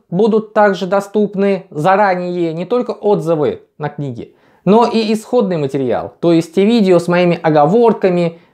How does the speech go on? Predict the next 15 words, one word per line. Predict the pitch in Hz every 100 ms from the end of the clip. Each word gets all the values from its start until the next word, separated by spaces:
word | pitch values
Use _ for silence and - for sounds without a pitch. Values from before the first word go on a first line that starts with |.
| _
может | 175 190 175 165
быть, | 160 -
чиханиями | 165 - 226 220 202 190 180 175 175 _ _ _
или | 208 220 202
же | 175 156
кашлем, | 151 220 214 214 - 175 165 156
когда | 170 175
я | 170
откашливался, | 165 - 165 160 156 147 147 151 139
когда | 143 139 147 139 139 - _
что-то | 156 143
попадало | 143 147 143 131
мне | 135 131
в | 139
горло. | 139 131 120 110